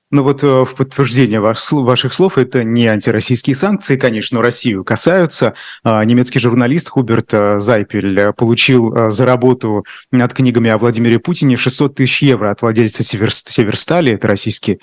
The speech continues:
а, миллиардер, да, об этом написали, например, издания "Важные истории", м, э, признанные нежелательными, и немецкие, а, издания в том числе. И вот, э, до нашего эфира я увидел новость, что немецкое издательство отказалось от, а, дальнейшей продажи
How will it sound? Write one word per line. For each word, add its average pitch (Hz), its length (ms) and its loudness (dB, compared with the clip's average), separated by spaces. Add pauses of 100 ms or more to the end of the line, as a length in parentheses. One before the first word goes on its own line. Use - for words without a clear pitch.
(360)
а, 107 240 2
миллиардер, 117 760 0
да, 120 160 2
об 123 100 2
этом 120 160 0
написали, 120 400 -2
например, 104 400 -2
издания 104 340 0
"Важные 104 360 0
истории", 139 600 2
м, 110 240 0
э, 104 360 0
признанные 104 340 -2
нежелательными, 107 640 0
и 147 220 2
немецкие, 120 760 0 (360)
а, 104 220 2
издания 110 460 2
в - 80 -8
том 120 160 0
числе. 175 340 0
И 131 60 2
вот, 120 200 0 (200)
э, 110 420 2
до 113 400 2
нашего 98 400 0
эфира 147 300 0
я 101 180 0
увидел 101 300 -2
новость, 117 300 0
что - 180 -2
немецкое 107 480 -2
издательство 131 600 -2
отказалось 120 640 0
от, 123 200 -4 (420)
а, 107 340 2
дальнейшей 117 480 0
продажи 104 560 -2